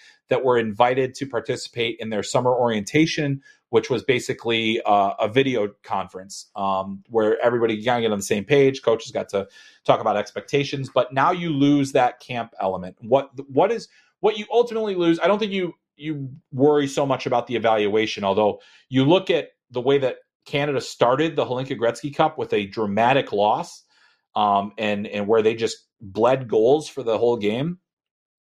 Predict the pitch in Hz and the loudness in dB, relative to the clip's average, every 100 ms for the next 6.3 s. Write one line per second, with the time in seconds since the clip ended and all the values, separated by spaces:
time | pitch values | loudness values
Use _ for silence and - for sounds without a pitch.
0 | - _ - 120 - - 151 139 - 135 | -20 _ -2 0 2 4 4 4 -2 0
1 | 139 131 - 127 113 98 107 98 80 _ | 0 -2 0 -2 0 0 0 0 -6 _
2 | _ _ _ _ _ - 98 107 85 - | _ _ _ _ _ -8 0 2 2 -2
3 | - 110 - - 170 160 139 135 - 139 | -2 2 2 4 4 4 0 -2 -2 0
4 | 131 117 120 110 110 117 110 101 _ _ | -2 -4 -2 2 2 2 -2 -6 _ _
5 | 113 143 143 143 135 135 117 117 107 101 | -2 2 2 2 0 -2 0 -4 -4 -4
6 | 110 101 | -2 -2